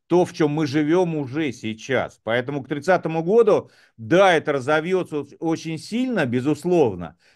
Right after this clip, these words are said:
но будут и совершенно новые угрозы, о которых, э, автор этого исследования, э, Европейского агентства по сетевой информационной безопасности, ни слова не говорят.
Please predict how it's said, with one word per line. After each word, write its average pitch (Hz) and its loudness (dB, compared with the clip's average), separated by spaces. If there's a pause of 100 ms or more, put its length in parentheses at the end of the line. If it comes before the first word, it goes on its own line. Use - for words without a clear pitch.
(120)
но 156 0
будут 185 0
и 170 0
совершенно 160 -4
новые 151 -2
угрозы, 143 0
о 110 0
которых, 151 -6
э, - -14
автор 123 -6
этого 135 -4
исследования, 160 -4 (380)
э, 113 2
Европейского 120 0
агентства 120 -4
по 127 -2
сетевой 127 -2
информационной 123 -6
безопасности, 143 -2
ни 135 0
слова 156 2
не 120 -2
говорят. 113 -2